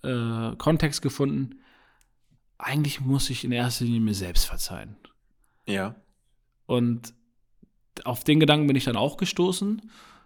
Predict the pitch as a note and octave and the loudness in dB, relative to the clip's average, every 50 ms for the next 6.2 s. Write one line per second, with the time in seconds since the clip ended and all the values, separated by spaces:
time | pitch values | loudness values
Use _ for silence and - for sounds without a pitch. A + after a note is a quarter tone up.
0 | _ _ _ _ _ - B2+ A#2 - A#2+ - B2 A#2 - A#2+ B2+ A#2+ A#2+ - A#2+ | _ _ _ _ _ -6 -6 -4 -4 -4 -2 -2 -2 0 0 0 0 2 2 2
1 | D3 D3+ D#3+ D#3+ D#3+ D#3 D#3 - E3 D#3+ D3+ - - E3 - D#3 D3 C#3+ D3 D3+ | 4 4 4 4 4 2 0 0 -2 -4 -2 -2 -4 -4 -2 -2 0 0 0 0
2 | D3+ C#3+ - - D3 - - D3 C3+ B2+ A#2+ A#2 G#2 G2+ F#2+ F#2+ G2+ - - - | -2 -2 -2 -4 -4 -2 -2 -2 0 0 0 0 0 0 0 -2 -6 -8 -10 -16
3 | - - - - - - - _ _ _ _ _ _ _ _ _ _ _ _ - | -20 -20 -20 -20 -20 -20 -20 _ _ _ _ _ _ _ _ _ _ _ _ -8
4 | C3+ A#2 - - D#3 E3+ E3+ - - - - - - - - - - C#3+ C#3 C3+ | -6 -4 -2 0 -2 2 8 10 10 10 10 6 -12 -14 -10 -4 0 2 2 4
5 | C3+ C3+ C3+ C3 C3+ - - - D3 D#3 E3+ D#3+ D#3 C#3+ - - - C3+ C#3+ D3+ | 4 2 2 0 -2 -2 0 2 2 4 4 4 2 2 0 -2 0 0 0 0
6 | D3+ - - - | -2 -4 -10 -16